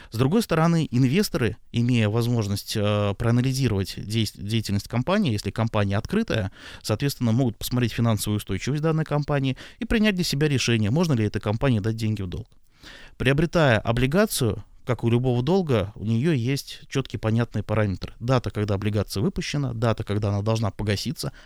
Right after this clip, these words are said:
а значит, компания вернёт мне номинал бумаги. И, соответственно, у каждой облигации есть процентная ставка, которую компания платит за её владение.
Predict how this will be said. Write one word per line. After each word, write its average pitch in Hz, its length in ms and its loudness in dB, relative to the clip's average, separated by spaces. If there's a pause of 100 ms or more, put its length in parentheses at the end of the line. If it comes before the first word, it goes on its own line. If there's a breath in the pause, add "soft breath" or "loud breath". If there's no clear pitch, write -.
а 107 80 0
значит, 120 320 0
компания 120 500 0
вернёт 123 520 2
мне 101 260 0 (480 loud breath)
номинал 113 420 2 (320)
бумаги. 104 440 -6 (480 loud breath)
И, 233 260 -2
соответственно, 127 720 0
у 101 80 -6
каждой 107 300 0
облигации 117 400 -2
есть 117 160 -4
процентная 104 480 -2
ставка, 160 420 -2 (240)
которую 107 420 0
компания 107 440 -2
платит 170 360 -2 (100)
за 123 180 -2
её 110 240 0
владение. 104 460 -4